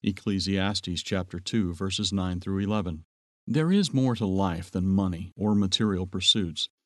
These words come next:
though a person normally has to go through life stages to find that out.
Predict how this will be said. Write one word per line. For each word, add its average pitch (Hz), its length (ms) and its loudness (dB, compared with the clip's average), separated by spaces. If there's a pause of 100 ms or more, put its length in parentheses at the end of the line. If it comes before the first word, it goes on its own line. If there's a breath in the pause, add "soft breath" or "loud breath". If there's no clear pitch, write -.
(140)
though 113 120 8
a 104 60 6
person 113 460 2
normally 101 400 2
has 98 300 -2
to - 80 -8
go 95 180 -2
through 92 200 -4
life 92 240 0
stages 98 520 0
to - 80 -10
find 92 320 0
that 90 180 -4
out. 98 280 -2